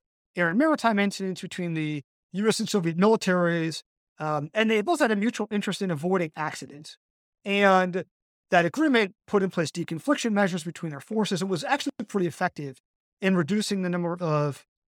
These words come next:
uh, incidents out at sea. We're now in a place where, you know, there are over a hundred countries and non-state groups that have drones. Uh, increasingly, they're using, you know, drone boats or ground vehicles.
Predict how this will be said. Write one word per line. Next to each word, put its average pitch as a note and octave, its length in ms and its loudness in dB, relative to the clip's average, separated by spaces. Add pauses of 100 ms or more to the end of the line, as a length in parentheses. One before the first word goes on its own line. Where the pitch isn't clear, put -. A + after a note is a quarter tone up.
(160)
uh, D#3+ 160 0
incidents F#3+ 560 2
out E3 160 0
at C#3 100 -10
sea. C#3 400 -6 (1120)
We're A3+ 120 4
now D#4 220 8
in E4 60 6
a B3+ 40 4
place G#3+ 320 0
where, F#3+ 380 4 (340)
you A#3+ 80 -2
know, F3+ 60 0
there E3 100 0
are G3+ 40 8
over G#3 420 4
a D3+ 60 -6
hundred G#3 420 2
countries G#3 400 0
and F3+ 80 -2
non-state F#3+ 320 0
groups - 180 -4
that F#3 80 -4
have E3+ 80 -2
drones. F#3 580 0 (640)
Uh, D#3+ 260 0
increasingly, C4 920 2
they're G3 200 0
using, F3+ 680 -2 (480)
you D#3+ 100 -6
know, D3 120 -6
drone F#3 600 4 (160)
boats A3+ 560 4
or D3+ 260 -8
ground G#3 380 4
vehicles. G#3+ 760 -2